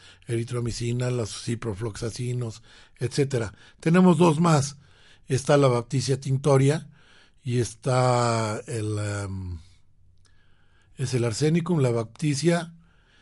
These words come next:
y en un momento más te digo lo, el nombre del otro. Eh, pero como principal base, como un antibiótico en tu botiquín, deberías de tener siempre el, el arsénicum album. También per-, sirve perfectamente bien para aquellas personas que tienen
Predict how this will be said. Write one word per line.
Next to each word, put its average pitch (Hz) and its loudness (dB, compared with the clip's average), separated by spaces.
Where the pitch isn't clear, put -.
y 120 0
en 117 2
un 139 4
momento 135 2
más 123 0
te 123 0
digo 123 2
lo, 127 2
el 127 -2
nombre 131 0
del 143 0
otro. 160 -2
Eh, 120 2
pero 135 6
como 147 4
principal 147 6
base, 185 6
como 175 2
un 185 6
antibiótico 165 2
en 135 -4
tu 135 -4
botiquín, 147 0
deberías 135 4
de 139 0
tener 139 0
siempre 135 0
el, 120 2
el 120 -2
arsénicum 139 0
album. 139 2
También 165 2
per-, 175 0
sirve 165 4
perfectamente 156 -2
bien 147 0
para 139 0
aquellas 139 -2
personas 135 0
que 131 -10
tienen 131 -2